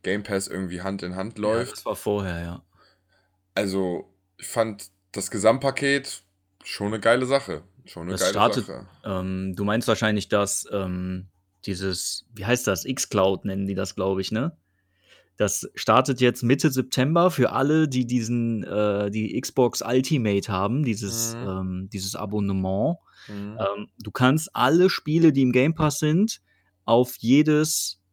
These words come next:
Speaker 2: andere Mobilgerät streamen.
Speaker 1: Mhm.
Speaker 2: Du kannst dann alle Titel sozusagen, also, wie gesagt, alles, was im Game Pass ist, kannst du auf dein Handy streamen, auf dein Tablet, vollkommen egal.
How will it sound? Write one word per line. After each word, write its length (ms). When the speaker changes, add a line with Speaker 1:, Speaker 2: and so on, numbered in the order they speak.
Speaker 2:
andere 640
Mobilgerät 1000
streamen. 560
Speaker 1:
Mhm. 340
Speaker 2:
Du 80
kannst 260
dann 280
alle 500
Titel 400
sozusagen, 580
also, 380
wie 100
gesagt, 300
alles, 220
was 160
im 80
Game 180
Pass 200
ist, 180
kannst 260
du 60
auf 100
dein 140
Handy 240
streamen, 340
auf 100
dein 140
Tablet, 380
vollkommen 320
egal. 320